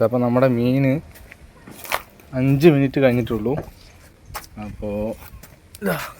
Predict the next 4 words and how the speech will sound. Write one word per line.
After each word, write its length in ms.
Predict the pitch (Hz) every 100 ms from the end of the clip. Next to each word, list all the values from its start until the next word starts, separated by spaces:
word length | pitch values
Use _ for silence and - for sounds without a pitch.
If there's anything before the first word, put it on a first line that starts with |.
| - 165
കണ്ടില്ലേ? 360 | 160 156 156 - - - - - - - - - - - - - - - 131
ഓ 60 | 113 - - - 131
ഗൈസ്, 420 | 143 156 - - - - _ _ _ _ _ _ - - - - - - - - _ - - - - 110
ഭയങ്കര 340 | 113 131 160